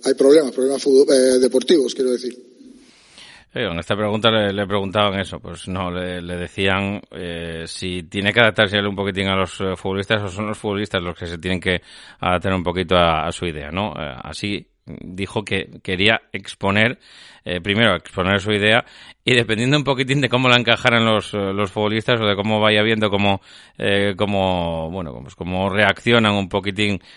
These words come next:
Speaker 2: sobre el verde, eh, a la hora de, de exponer esa idea, ¿no? que él, que él tiene sobre, sobre el fútbol, a partir de ahí, pues bueno,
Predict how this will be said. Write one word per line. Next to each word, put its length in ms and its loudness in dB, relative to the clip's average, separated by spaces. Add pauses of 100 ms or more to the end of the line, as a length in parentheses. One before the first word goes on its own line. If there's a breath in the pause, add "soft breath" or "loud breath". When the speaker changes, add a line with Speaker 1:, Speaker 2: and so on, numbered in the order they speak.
(120)
Speaker 2:
sobre 320 0
el 80 0
verde, 420 6 (300 soft breath)
eh, 260 -2
a 140 2
la 120 6
hora 160 4
de, 680 -2 (160)
de 420 -6
exponer 540 2
esa 160 2
idea, 400 6
¿no? 180 0
que 160 4
él, 380 0
que 80 -2
él 140 2
tiene 240 2
sobre, 540 2
sobre 200 -4
el 80 -4
fútbol, 300 0 (340 loud breath)
a 140 -2
partir 320 2
de 80 4
ahí, 180 4
pues 260 -4
bueno, 220 -6